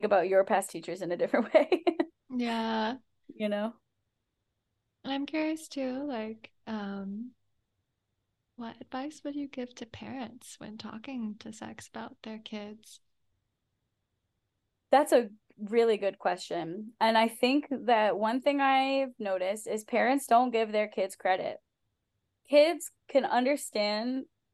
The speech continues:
Speaker 1: complex content if it is given to them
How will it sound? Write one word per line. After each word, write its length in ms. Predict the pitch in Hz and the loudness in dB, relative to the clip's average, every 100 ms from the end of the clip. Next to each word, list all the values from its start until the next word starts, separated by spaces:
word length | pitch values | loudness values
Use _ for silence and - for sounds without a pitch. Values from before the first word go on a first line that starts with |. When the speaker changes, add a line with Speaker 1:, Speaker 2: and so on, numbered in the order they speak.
| _ | _
Speaker 1:
complex 1000 | - 226 240 247 220 220 220 - - - _ _ _ _ _ _ _ _ _ | 0 2 4 2 2 2 0 -8 -10 -12 _ _ _ _ _ _ _ _ _
content 720 | - 240 226 - 180 170 - - _ _ | 2 2 4 0 0 -2 -6 -12 _ _
if 240 | 269 339 349 | 6 6 4
it 100 | 277 | 2
is 360 | 277 269 247 - - | 2 0 -6 -12 -8
given 300 | 220 226 233 240 | -4 -2 -2 -2
to 100 | 214 | 0
them 520 | 202 202 202 214 | 0 0 -4 -10